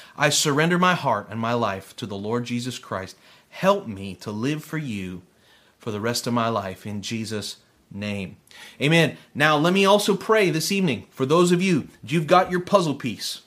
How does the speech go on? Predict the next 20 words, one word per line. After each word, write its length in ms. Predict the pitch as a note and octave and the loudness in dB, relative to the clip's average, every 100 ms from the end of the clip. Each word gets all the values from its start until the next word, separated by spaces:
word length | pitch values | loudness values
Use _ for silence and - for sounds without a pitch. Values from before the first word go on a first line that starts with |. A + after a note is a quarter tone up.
| _ - | _ -6
Maybe 280 | C3 F#3 | -2 0
you 180 | F#3+ G3 | 0 2
have 140 | F#3 E3+ | 2 4
no 320 | F3 G#3 G#3 | 6 8 8
idea 340 | G3+ F#3+ F3+ | 6 2 0
where 260 | D#3 F3 F3 | 4 4 2
it 100 | D#3 | 2
goes. 280 | D#3+ C3 A#2+ | 2 2 2
You've 120 | A#2+ | 0
never 260 | D#3+ E3+ | 2 2
looked 220 | D#3+ F3 F3 | 2 0 0
at 100 | D#3 | -4
the 60 | |
blueprint. 540 | C#3+ D3+ C#3+ - G#2+ F2 | -2 -2 -2 -4 -4 -6
You've 140 | A2 | -6
never 260 | B2 C3+ C#3 | -2 0 0
looked 200 | C#3 C#3 | -2 -4
at 80 | B2+ | -12
the 60 | |
plan. 400 | - A#2+ G#2 F#2+ | -8 -8 -6 -10